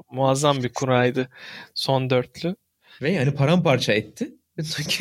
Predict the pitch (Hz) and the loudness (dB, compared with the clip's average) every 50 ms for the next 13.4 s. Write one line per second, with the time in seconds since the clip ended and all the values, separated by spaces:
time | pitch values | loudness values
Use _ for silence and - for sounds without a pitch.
0 | 180 165 - - - - - - - 247 240 - - 208 - - - 190 190 208 | -2 -2 -4 -10 -14 -16 -16 -14 -10 -8 -8 -4 -4 -4 -4 0 0 2 4 4
1 | 180 196 185 180 165 165 165 156 - 208 202 190 180 165 156 185 214 - - - | 4 4 4 4 4 4 4 4 4 2 4 4 4 2 4 2 2 2 0 -6
2 | - _ - - 117 139 165 180 175 160 143 117 110 107 123 131 143 147 160 - | -14 _ -10 -6 -2 0 2 2 4 4 2 2 2 2 2 2 2 0 -4 -8
3 | - _ _ - 160 - - - 214 196 190 185 185 185 185 180 175 180 - 175 | -16 _ _ -12 -10 -6 -2 0 2 2 4 4 2 2 4 4 2 4 4 4
4 | 190 196 185 185 180 190 175 175 180 180 190 175 160 170 165 - - 170 151 151 | 4 4 4 4 4 4 4 4 4 4 4 2 2 0 -2 0 0 2 4 4
5 | 156 156 175 160 196 180 170 170 175 185 180 180 - 175 170 185 190 180 170 160 | 4 4 4 4 4 2 4 4 2 2 2 2 2 2 2 4 4 2 2 2
6 | 160 170 165 156 160 156 165 185 170 165 160 170 185 196 - - - - - 185 | 2 2 2 2 2 2 2 2 2 2 2 0 0 -2 -2 -6 -4 -2 0 0
7 | - 190 175 - - 180 - 226 220 - - - 190 175 185 190 190 190 190 180 | 2 0 -2 -2 -4 -8 -6 -6 -6 -6 -2 0 2 4 4 4 4 4 4 4
8 | 180 180 175 - 175 180 190 190 - - - 151 160 175 180 180 170 175 - 165 | 4 4 2 2 0 0 -2 -2 -4 -10 -6 -2 0 2 2 2 2 0 -2 -4
9 | 151 - 190 190 185 180 175 170 160 185 180 185 190 196 185 - 208 170 131 123 | -4 -2 0 0 2 2 2 2 2 2 0 0 -2 -4 -6 -6 -6 -6 -6 -6
10 | 127 - 170 156 - - - - - - 175 143 143 147 160 160 156 135 117 101 | -8 -6 -6 -6 -4 -6 -6 -6 -6 -4 -2 -2 0 0 0 0 0 0 -2 -2
11 | 113 135 151 147 131 110 113 147 156 - - _ _ - 143 143 139 143 147 147 | 0 2 2 2 2 2 0 -2 -4 -6 -12 _ _ -2 0 2 2 2 2 0
12 | 147 - - _ _ _ _ 135 156 156 170 156 156 143 143 123 120 - - 120 | -2 -6 -12 _ _ _ _ -4 -2 0 0 2 2 2 2 2 2 2 2 2
13 | 117 113 - - - - - - | 2 0 -2 -6 -10 -14 -16 -18